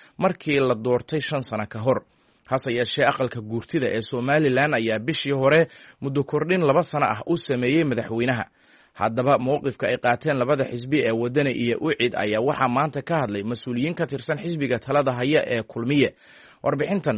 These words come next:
waxaa magaalada Hargeysa ka soo dirtay Sagal Mustafa Xasan.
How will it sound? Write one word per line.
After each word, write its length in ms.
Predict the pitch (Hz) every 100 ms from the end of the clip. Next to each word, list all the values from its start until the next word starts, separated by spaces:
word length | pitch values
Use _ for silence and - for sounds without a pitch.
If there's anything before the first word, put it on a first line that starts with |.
| -
waxaa 240 | - - 127
magaalada 400 | 123 127 156 143
Hargeysa 380 | 120 123 - 151
ka 120 | 170
soo 180 | 143 123
dirtay 360 | 117 - 156
Sagal 280 | - 147 120
Mustafa 360 | 113 - 110 117
Xasan. 340 | 110 - 110